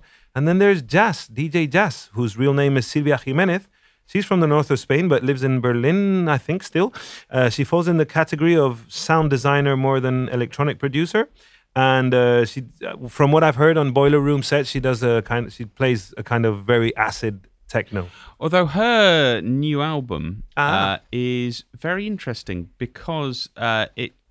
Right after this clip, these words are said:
Speaker 2: she was always known for, like, doing really hard techno. Her new album is kind of more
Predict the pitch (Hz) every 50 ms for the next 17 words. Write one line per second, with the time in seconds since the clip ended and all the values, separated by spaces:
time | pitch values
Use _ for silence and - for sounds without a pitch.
0 | _ _ - - - - - 147 143 165 180 180 190 175 160 147 139 160 156 160
1 | 156 131 113 104 104 95 - - - 98 98 95 95 101 98 107 101 95 95 -
2 | - - 101 110 123 131 147 156 151 143 131 127 123 - - - 127 113 117 123
3 | 123 123 123 120 117 113